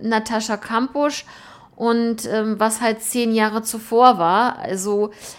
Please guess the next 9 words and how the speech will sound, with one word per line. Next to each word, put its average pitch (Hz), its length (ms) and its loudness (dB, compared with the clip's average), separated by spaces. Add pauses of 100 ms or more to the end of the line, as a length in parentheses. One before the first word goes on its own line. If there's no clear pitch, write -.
(360)
Natascha 208 440 -2
Kampusch 220 480 -4
war 202 160 -2
zweitausendsechs 196 1200 -2
und 214 460 -4
dieser 208 240 2
Fall 196 380 -2
war 185 160 0
zweitausendsechzehn. 175 1400 -8